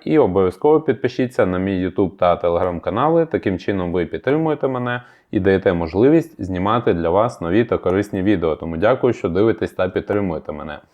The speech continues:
Е, друзі, у Верховній Раді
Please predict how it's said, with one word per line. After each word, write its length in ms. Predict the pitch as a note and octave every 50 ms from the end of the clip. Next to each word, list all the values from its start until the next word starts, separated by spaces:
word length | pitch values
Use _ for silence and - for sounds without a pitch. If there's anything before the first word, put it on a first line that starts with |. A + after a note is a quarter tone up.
| _ - - - - _ _ -
Е, 120 | - F2
друзі, 460 | F2 A2+ C#3 E3+ F3+ D3+ D#3+ E3 D#3+
у 320 | - - A#2+ A#2 A#2 A#2 G#2+
Верховній 760 | G2+ G#2+ G#2+ - D3+ C#3+ C#3 C#3 B2+ A#2+ A#2 A2+ G#2+ - -
Раді 600 | - - G#2 A#2 C3+ D3 D3 C3+ C3+ C#3+ C#3+ C3+